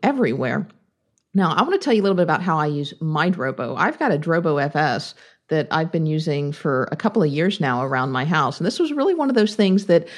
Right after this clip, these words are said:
I didn't know I really need until I bought it. And now I don't know how I can live without it. So I've got the Drobo F S, which is the network attached Drobo.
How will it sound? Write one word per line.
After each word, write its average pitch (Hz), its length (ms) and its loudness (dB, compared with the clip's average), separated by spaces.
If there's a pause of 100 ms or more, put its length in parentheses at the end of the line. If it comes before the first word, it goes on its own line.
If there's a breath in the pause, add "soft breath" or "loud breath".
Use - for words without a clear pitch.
(180 loud breath)
I 175 80 4
didn't 240 300 4
know 214 180 4
I 160 80 4
really 170 340 2
need 156 260 2
until 147 320 0
I 123 100 0
bought 135 280 0
it. 202 180 0
And 156 160 2
now 170 220 2
I 151 80 2
don't 165 220 0
know 156 180 4
how 151 240 0
I 147 140 2
can 143 340 -2 (320 loud breath)
live 156 240 2
without 139 340 2
it. - 160 -6 (240 loud breath)
So 151 380 2
I've 247 180 -2
got 247 200 0
the 175 60 0
Drobo 226 440 2
F 233 160 0
S, 147 320 0
which 170 160 0
is 160 100 2
the 147 80 0
network 190 340 2
attached 151 440 -2
Drobo. 120 480 0